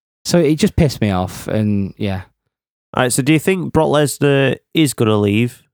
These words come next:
Speaker 2: for U F C? 'Cause he didn't leave before, did he? He, he just went and had a U F C fight and then came
Speaker 1: No.
Speaker 2: back.
Speaker 1: I feel like he might miss WrestleMania.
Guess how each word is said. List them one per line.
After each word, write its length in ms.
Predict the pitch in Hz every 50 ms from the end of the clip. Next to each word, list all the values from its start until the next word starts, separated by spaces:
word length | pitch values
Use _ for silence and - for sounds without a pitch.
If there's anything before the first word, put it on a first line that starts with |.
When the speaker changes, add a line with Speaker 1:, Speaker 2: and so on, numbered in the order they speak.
| _ _ _ _ _ -
Speaker 2:
for 60 | 120
U 180 | 107 107 107 104
F 100 | 98 -
C? 240 | - - 104 110 113
'Cause 100 | - -
he 80 | 160
didn't 180 | 165 190 - -
leave 220 | 143 147 143 120
before, 420 | - - - - 160 151 123 - -
did 160 | - 156 143
he? 320 | 117 107 101 98 98 101
He, 140 | 98 98 -
he 60 | 120 110
just 120 | - -
went 100 | - 123 117
and 20 |
had 80 | 120 113
a 40 | 113
U 100 | 113 107
F 80 | 101
C 160 | - - 131 113
fight 220 | - - 107 110
and 100 | - 165
then 100 | - 147
came 140 | 156 151 139
Speaker 1:
No. 40 | 127
Speaker 2:
back. 280 | 131 135 117 98 - - - - - _ _ _ _ _ -
Speaker 1:
I 80 | 147
feel 360 | 131 - - - 170 170 175 175
like 240 | 165 160 156 160 -
he 140 | - 139 131
might 260 | 135 139 143 139 -
miss 280 | 120 131 123 - -
WrestleMania. 800 | - 127 127 107 - 117 110 123 131 131 113 101 95 90 95 101